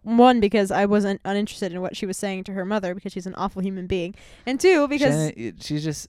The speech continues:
Speaker 2: "Shannon's life is black or white." She's like, "You suck. I'm gonna ignore you." She died. Like, I don't remember that scene. Barb sucks.
Speaker 1: I know. There was more, there, there was a, a main plot line that was happening in front of her talking to her mom, though.
Speaker 2: Yeah.
Speaker 1: So, uh, uh, yeah, but he was like, "Did you hear that?" And I was like, "No." And so he's like, "Okay." <laughs> And we,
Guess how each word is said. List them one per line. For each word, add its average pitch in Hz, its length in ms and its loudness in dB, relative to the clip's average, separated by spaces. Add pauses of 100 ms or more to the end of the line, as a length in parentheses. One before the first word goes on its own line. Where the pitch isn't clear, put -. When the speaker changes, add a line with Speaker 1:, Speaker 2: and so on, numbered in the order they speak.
Speaker 2:
"Shannon's 151 440 -6
life 139 320 -2
is 107 100 -8
black 113 340 -10
or 120 100 -8
white." 117 300 -8
She's 104 140 -10
like, 101 260 -6
"You 113 140 -10
suck. 127 340 -4
I'm 110 140 -6
gonna 117 200 -4
ignore 117 300 -4
you." 98 260 -4 (380)
She 120 120 -4
died. 117 340 0
Like, 107 160 -2
I 85 80 -2
don't 113 100 -2
remember 98 240 0
that 98 180 -2
scene. 113 380 -4 (120)
Barb 135 220 4
sucks. - 480 -2 (120)
Speaker 1:
I 220 60 0
know. 208 160 -2
There 233 180 4
was 262 140 8
more, 285 540 4
there, 226 380 0
there 233 220 2
was 240 200 2
a, 208 140 0
a 214 40 -2
main 214 260 -2
plot 208 160 -6
line 180 140 -8
that 165 80 -8
was 175 120 -8
happening 156 440 -8
in - 160 -12
front 208 340 -6
of 190 140 -10
her 185 140 -8
talking 180 260 -12
to 196 140 -12
her 185 60 -10
mom, 185 200 -10
though. 180 180 -10
Speaker 2:
Yeah. - 260 2
Speaker 1:
So, 214 340 4
uh, 208 500 2 (160)
uh, 202 60 0 (100)
yeah, 240 160 4
but 220 140 2
he 262 80 4
was 262 80 4
like, 233 100 2
"Did 233 100 -4
you 262 80 0
hear 277 140 4
that?" 330 140 4
And - 100 -2
I 254 40 2
was 226 80 0
like, 214 100 -2
"No." 254 220 4
And - 320 -10
so 208 40 -2
he's 226 140 0
like, - 100 0
"Okay." 208 340 4
<laughs> - 0 -
And 233 160 -2
we, 294 300 2